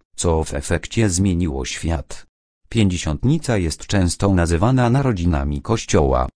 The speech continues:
dniem, w którym wyznawcy Chrystusa, głównie Żydzi, a potem także osoby wywodzące się z pogaństwa,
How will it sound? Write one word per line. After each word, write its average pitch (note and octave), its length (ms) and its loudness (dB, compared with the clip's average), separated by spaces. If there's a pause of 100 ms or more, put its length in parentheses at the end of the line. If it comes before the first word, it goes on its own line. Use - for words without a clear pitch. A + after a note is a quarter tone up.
(140)
dniem, D2+ 500 -2 (220)
w - 80 -16
którym C3+ 460 4
wyznawcy F#2+ 640 0
Chrystusa, D#2 720 -2 (220)
głównie F2+ 460 -2
Żydzi, D2 420 -4 (260)
a D2 120 -2
potem B2+ 440 2
także C3 400 0
osoby D#2 420 0
wywodzące A2 680 0
się A#2+ 160 -2
z - 80 -6
pogaństwa, E2+ 720 -2